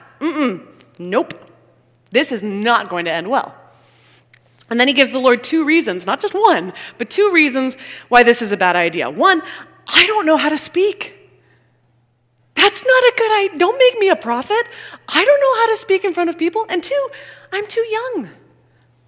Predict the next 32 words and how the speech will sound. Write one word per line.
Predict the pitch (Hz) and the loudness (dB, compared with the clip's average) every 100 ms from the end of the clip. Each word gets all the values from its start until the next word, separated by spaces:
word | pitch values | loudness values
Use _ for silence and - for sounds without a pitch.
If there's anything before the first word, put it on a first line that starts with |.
| _ _ _ _ _ _ - | _ _ _ _ _ _ -18
I'm | |
too | - 453 453 | -8 -6 -6
young." | 480 494 226 156 _ _ _ _ _ _ _ _ _ _ _ _ _ _ _ _ _ _ | -6 -6 -8 -12 _ _ _ _ _ _ _ _ _ _ _ _ _ _ _ _ _ _
Those | 440 440 | 0 2
are | |
fair | 466 - 381 392 | 2 2 2 2
reasons. | 381 415 453 233 - | 0 0 -2 -2 -4
I | 311 | -2
mean, | 349 | 0
there's | 339 359 | 0 -2
a | |
good | 403 403 | -2 -4
chance, | - 359 214 208 - - - - - | -4 -6 -4 -6 -8 -14 -20 -16 -2
based | 359 403 392 | 2 2 0
on | 381 349 311 - | 0 0 0 -6
some | - 302 | -4 -2
of | 285 233 | -4 -4
when | 269 277 | -2 0
this | 254 - | -2 -4
text | 285 277 - | -6 -6 -6
was | 220 | -8
happening | 247 269 226 190 | -6 -6 -8 -8
and | 190 | -6
when | 202 | -8
it | 208 | -8
was | 196 | -10
written, | 226 277 | -8 -6
there's | 269 381 | -6 -4
a | 539 | -6
good | - 440 | -6 -8
chance | - 320 381 - | -6 -8 -8 -4
that, | 233 220 | -4 -4